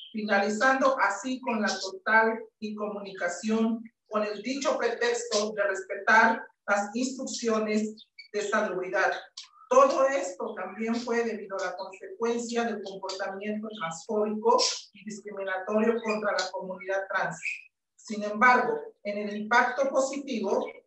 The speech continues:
siguiendo con los protocolos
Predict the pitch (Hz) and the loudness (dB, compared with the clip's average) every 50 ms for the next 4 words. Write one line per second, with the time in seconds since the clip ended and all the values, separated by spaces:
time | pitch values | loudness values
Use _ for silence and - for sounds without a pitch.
0 | _ _ _ _ _ _ _ _ _ - - - - - - - - - - - | _ _ _ _ _ _ _ _ _ -20 -20 -20 -20 -20 -20 -20 -20 -20 -20 -20
1 | - _ - - - - - 226 220 214 220 233 262 269 262 247 - - - - | -20 _ -20 -20 -14 -8 -4 -2 -2 0 2 4 6 6 6 6 4 2 0 0
2 | 185 185 185 190 - - 214 208 214 214 208 214 - 240 247 247 240 - - - | -2 -4 -4 -4 -4 -4 -4 -4 -2 -2 -4 -2 2 4 6 6 6 4 2 0